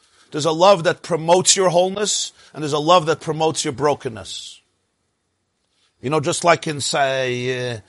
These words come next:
in, in, in people's relationships, you'll say the reason you're, you love this person is because it's feeding into your toxicity.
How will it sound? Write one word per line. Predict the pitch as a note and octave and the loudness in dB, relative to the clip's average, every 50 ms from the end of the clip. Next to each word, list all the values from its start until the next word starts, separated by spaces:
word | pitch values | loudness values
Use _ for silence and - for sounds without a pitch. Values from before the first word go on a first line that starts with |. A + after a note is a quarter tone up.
| _ _ _ _ _ _ | _ _ _ _ _ _
in, | - A#2+ B2 A#2+ A#2+ B2 | -12 -10 -10 -10 -10 -10
in, | B2 B2 A#2+ A#2 B2 | -10 -10 -12 -12 -12
in | - B2 B2 A#2+ - | -12 -12 -12 -10 -8
people's | - F3 - E3 D#3+ B2 | -8 -8 -6 -6 -6 -4
relationships, | A#2+ C#3+ C#3 D3 D#3+ D#3 - - C#3+ B2+ - - A#2+ G2 - - - - - _ _ _ _ _ _ | -2 0 2 2 2 2 0 -2 -4 -6 -8 -8 -8 -10 -10 -12 -12 -12 -14 _ _ _ _ _ _
you'll | A2 C3 D3 | -8 -4 -2
say | - - - D#3+ | 0 0 0 0
the | D3+ D#3 D3+ | 0 0 0
reason | D3 F3+ A3 A3+ F3+ D#3 G3+ G3 F3+ | 0 0 0 2 2 0 0 0 2
you're, | F3 F3 E3+ D#3+ D3+ - - _ _ | 2 4 4 2 2 -2 -8 _ _
you | - C#3 E3+ E3+ | -6 -4 -4 0
love | D3+ D#3+ F3 F#3+ E3+ D#3 | 4 6 6 6 4 2
this | E3+ E3 - | -2 -4 -4
person | - - F3 F#3+ F3+ - - - D#3 C#3 | -4 -2 -2 -2 0 0 -2 -2 -4 -6
is | B2 A#2 A#2+ A#2 - - - - - _ _ _ _ _ _ _ - | -8 -8 -8 -8 -10 -10 -12 -12 -16 _ _ _ _ _ _ _ -14
because | C3+ - - D3+ C3 | -10 -8 -6 -6 -6
it's | B2+ - - | -4 -4 -4
feeding | - - F#3+ G3 G3 F#3 F3 E3+ D3+ | -4 -4 -4 -4 -2 -4 -4 -4 -6
into | E3 E3+ D#3+ - - D#3 | -6 -8 -8 -8 -6 -2
your | D3 D3 C#3 | -2 -2 -2
toxicity. | - - C3 - - - - F3 D3+ - - A#2+ - - G#2+ F2+ - | -2 -4 -6 -4 -4 -4 -2 -2 -2 -2 -2 -4 -6 -8 -12 -12 -14